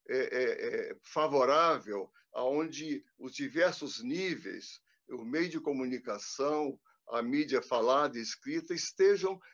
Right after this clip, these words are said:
focalizando para que motive a sociedade, o paciente e o, o médico, como é o nosso caso. Em relação ao médico, eu, eu ouvi a, a, a Júnia estar abordando a questão do adolescente,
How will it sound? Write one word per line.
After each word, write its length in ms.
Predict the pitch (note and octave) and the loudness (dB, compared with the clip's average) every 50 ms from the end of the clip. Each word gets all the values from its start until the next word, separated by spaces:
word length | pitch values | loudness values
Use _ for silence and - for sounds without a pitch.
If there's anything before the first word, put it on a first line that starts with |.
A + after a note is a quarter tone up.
| _ _ _ | _ _ _
focalizando 1000 | F3+ F3 E3+ - F3 E3 D3+ C3+ C3 B2 A#2 C3+ F#3 G3+ A3 G#3+ F#3 D#3 - | 2 2 4 4 2 2 2 2 -2 -4 -2 -2 0 0 0 0 -2 -4 -2
para 240 | - F3 E3+ F3+ F3+ | 0 0 2 2 0
que 160 | F3+ - F#3+ | 2 2 0
motive 720 | F#3+ F#3 F#3 F#3 F#3 - - G#3 A3 G#3 E3 A#2 A2+ A#2 - - _ - _ - | 2 2 0 0 0 -4 -4 -4 -4 -4 -6 -6 -8 -10 -12 -12 _ -20 _ -2
a 100 | F3 E3+ | -2 0
sociedade, 840 | E3+ F#3+ F3+ - - E3 D3+ C3+ B2 C#3+ D#3 F3+ G3 G3+ F#3+ F3 | 2 0 0 0 2 2 2 2 4 2 4 4 2 0 -2 -4
o 100 | F#3 F3 | -6 -2
paciente 840 | - E3 D#3+ D#3+ - - D#3 D3 D3 D#3+ E3+ F3 E3+ - F3+ F3+ F3+ _ _ _ _ _ | -2 -2 -2 -2 -4 -6 -4 -2 -2 -2 -4 -6 -10 -10 -10 -12 -14 _ _ _ _ _
e 320 | - D#3+ E3 F3 F3 - D3 C#3+ | -8 -6 -6 -4 -6 -6 -6 -6
o, 360 | D3+ D#3 D#3 D3 - D#3 D3+ | -4 -2 -2 -2 -2 -2 -2
o 40 | D3 | 0
médico, 540 | C#3 C#3+ C#3+ D3+ D#3+ D#3 - - - D#3 | 0 2 4 4 2 2 0 -6 -8 -8
como 220 | - D#3 D#3 D#3 D#3 | -6 -4 -2 2 2
é 20 | |
o 60 | D#3 | 2
nosso 260 | D3+ D3+ D3 D3+ - - | 4 2 0 0 -4 -10
caso. 400 | - - G2+ F#2 F#2+ - G#2+ _ _ - - _ _ _ | -4 -2 -2 -2 -2 -6 -12 _ _ -20 -20 _ _ _
Em 80 | F#4 D#4+ | 0 2
relação 480 | A#3+ A#3 F4 A#3+ F3 - - F3 D3+ | 4 4 4 4 2 2 2 4 4
ao 80 | C3 A#2 | 4 4
médico, 540 | A2+ C3 D#3 F#3 F#3+ D3 C#3+ D3 D3 - D3+ | 4 4 4 4 4 2 -2 -4 -2 2 2
eu, 240 | D3+ D#3 D#3 - | 4 4 4 2
eu 160 | - D#3+ E3 D#3+ | 2 2 2 2
ouvi 420 | D3+ B2+ A2 B2+ D3 D3+ D3 D3 | 0 0 -2 -4 -4 0 2 4
a, 80 | C#3 B2 | 4 4
a, 440 | B2 A#2 A#2+ A#2+ A2+ G#2 G#2+ G#2+ | 4 4 4 4 4 4 4 4
a 80 | A2 A2 | 2 2
Júnia 360 | A2 G#2+ C3 C#3+ C#3+ C3+ C3 | -2 -2 -2 0 2 2 0
estar 220 | A#2+ - - C3 B2 | 0 2 4 4 4
abordando 560 | A#2 A2+ A#2+ G#2+ G#2 G2+ G#2+ B2+ C3 C3 A#2+ | 4 4 0 0 0 -2 0 0 2 2 0
a 60 | A#2 | -2
questão 340 | - A#2 A2 - - C3 A#2+ | -4 -6 -6 -4 -4 -4 -2
do 80 | A2 | -2
adolescente, 800 | A2 G2+ G#2+ G#2 G2+ G2+ G#2+ - - D#3+ F3 F#3 E3 - - B2 | -2 -2 -2 -2 -2 -2 -6 -4 -4 -2 -2 -2 -2 -6 -10 -12